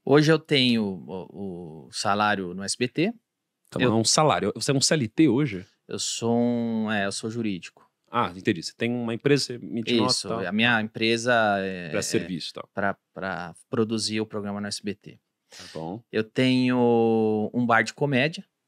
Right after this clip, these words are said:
Speaker 1: que é
Speaker 2: Tá
Speaker 1: esse
Speaker 2: bom.
Speaker 1: aqui, que é um comedy club,
Speaker 2: My
Speaker 1: chama
Speaker 2: Fucking Comedy Club.
Speaker 1: My Fucking Comedy
Speaker 2: Onde que
Speaker 1: Club.
Speaker 2: ele fica?
Speaker 1: Alameda Santos, quinze dezoito, pertinho da Avenida Paulista.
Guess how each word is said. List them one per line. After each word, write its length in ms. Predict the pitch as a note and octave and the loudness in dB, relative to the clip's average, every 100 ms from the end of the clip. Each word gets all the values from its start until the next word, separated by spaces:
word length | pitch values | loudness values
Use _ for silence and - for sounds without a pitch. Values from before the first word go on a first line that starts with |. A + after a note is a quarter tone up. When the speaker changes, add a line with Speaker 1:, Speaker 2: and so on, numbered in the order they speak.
| - | -8
Speaker 1:
que 100 | G#2 | -2
é 20 | |
Speaker 2:
Tá 60 | G2+ | 0
Speaker 1:
esse 200 | - G#2+ | 0 -2
Speaker 2:
bom. 80 | F2 | -2
Speaker 1:
aqui, 300 | A2 C3+ - | -4 -4 -10
que 120 | G#2+ | -10
é 80 | F#2+ | -8
um 160 | G2 G2+ | -6 -4
comedy 380 | B2 A2 A2 G#2+ | 2 2 2 -2
club, 260 | A#2 C#3+ | 0 0
Speaker 2:
My 60 | - | 0
Speaker 1:
chama 220 | F#2+ G2+ | -6 -6
Speaker 2:
Fucking 320 | - A2+ A2+ | -6 -6 -6
Comedy 280 | G#2+ G#2 G2 | -4 -4 -4
Club. 220 | - F#2 | -4 -2
Speaker 1:
My 80 | G#2+ | -4
Fucking 240 | - A2 | -2 -4
Comedy 220 | - G#2+ C#3+ | -4 0 2
Speaker 2:
Onde 160 | D#3 | 4
que 40 | A2+ | 2
Speaker 1:
Club. 100 | B2+ | 0
Speaker 2:
ele 80 | |
fica? 420 | B2 E3 E3+ G#2+ G#2 | 0 -2 -2 -8 -4
Speaker 1:
Alameda 440 | A2+ A#2 C3+ C#3+ | 0 2 4 2
Santos, 340 | C3+ D#3+ E3 - | 2 0 0 -2
quinze 240 | F3 D#3+ | -4 -4
dezoito, 560 | C#3 A#2 C#3 C3 - - - | -4 0 0 0 -6 -14 0
pertinho 320 | C#3+ C#3 E3+ | 0 2 2
da 120 | D#3 | 2
Avenida 420 | B2+ C3+ C#3+ C#3 | 2 -2 0 0
Paulista. 640 | - B2+ A2+ G#2 - - | 2 0 2 -2 -4 -8